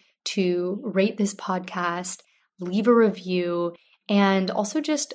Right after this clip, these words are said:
share on your social media or with anybody that you think could benefit from this work. That is what is going to really help me to continue showing up and providing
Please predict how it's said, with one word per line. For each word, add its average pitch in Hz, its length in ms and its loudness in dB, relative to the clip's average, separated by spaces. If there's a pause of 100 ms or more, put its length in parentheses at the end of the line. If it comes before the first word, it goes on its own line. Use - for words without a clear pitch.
share 226 380 2
on 214 160 2
your 208 80 2
social 202 340 -2
media 233 580 4
or 202 140 0
with 208 220 -2
anybody 202 400 0
that 190 140 -2
you 180 100 -4
think 190 240 -4
could 196 120 -4
benefit 180 460 -2
from 180 140 -4
this 170 240 -4
work. 165 280 0 (380)
That 196 200 4
is 180 140 2
what 185 200 2
is 202 140 -2
going 175 180 -6
to 175 80 -4
really 180 180 0
help 185 300 -2
me 185 220 0
to - 140 -10
continue 175 600 -4
showing 180 440 2
up 170 340 0
and 180 160 -6
providing 175 640 -2